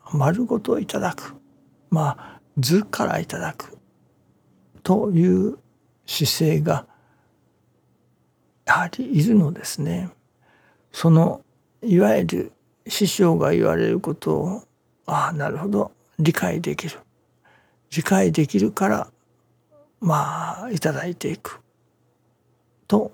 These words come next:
いう生き方もありますけれども、いわば合点をしていただいていくという生き方ですね。と、もう一つは、合点しない。わからない。けれども、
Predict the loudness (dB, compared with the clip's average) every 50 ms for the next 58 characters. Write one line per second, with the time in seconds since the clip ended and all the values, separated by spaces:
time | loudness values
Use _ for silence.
0 | -4 0 2 4 4 4 2 2 0 -2 -2 -2 -4 -4 -4 -4 -2 0 0 0
1 | 0 0 0 0 0 -2 -2 -2 -2 -2 -4 -4 -6 -8 -6 -4 -2 -2 -2 -4
2 | -6 -8 -4 0 2 2 2 2 2 0 0 0 -2 -2 -4 _ _ -4 -2 -2
3 | 0 0 -2 -2 -2 -2 -4 -4 -2 -2 -4 -4 -4 -4 -6 -6 -6 -6 -6 -4
4 | -4 -6 -8 -8 -6 -4 -2 -2 -2 -4 -4 -6 -8 -8 -10 -10 -10 -10 -10 -12
5 | -14 -14 -14 -10 -10 -10 -10 -10 -12 _ _ _ _ -20 -20 -20 -20 -20 -20 -20
6 | _ _ _ 0 2 4 4 4 2 0 -2 -4 -4 -4 -6 -6 -4 -4 -4 -4
7 | -4 -6 -8 -12 -16 _ _ _ _ _ _ _ _ -20 -20 _ _ _ _ _
8 | _ _ _ _ _ _ _ _ _ -4 -4 -4 -4 _ _ _ -4 -2 0 0
9 | -2 -4 -10 _ _ _ _ _ _ _ _ _ _ _ -10 -6 -2 2 2 2
10 | 2 0 -6 _ _ _ _ _ _ _ _ _ _ _ _ _ _ _ _ _
11 | _ _ -6 -6 -4 -2 -2 -2 -2 -2 -4 -6 -8 -12 -16 _ _ _ _ _
12 | -6 -2 0 0 0 0 0 0 0 0 0 -4